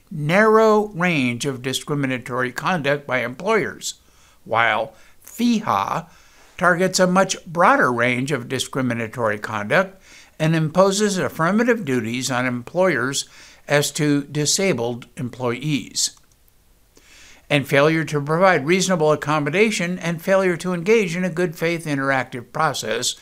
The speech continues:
involve entirely different inquiries and issues than did her claims under one thirty-two A. And they encompass a whole range of affirmative duties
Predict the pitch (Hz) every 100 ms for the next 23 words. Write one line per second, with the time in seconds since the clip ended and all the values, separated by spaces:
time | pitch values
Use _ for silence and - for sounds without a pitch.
0 | - - - - - 175 185 185 180 185
1 | 185 220 233 208 160 143 220 214 208 170
2 | 185 220 208 151 143 156 170 160 220 262
3 | - 92 - - - _ - - - 131
4 | 131 123 139 120 123 - 190 151 135 135
5 | 131 123 123 127 120 123 117 110 131 156
6 | 175 104 - _ _ _ _ _ _ _
7 | _ - 113 147 175 - _ - 180 190
8 | 185 214 208 202 - 165 147 202 208 202
9 | 196 160 196 131 127 147 165 - 208 208
10 | 202 208 165 131 107 107 110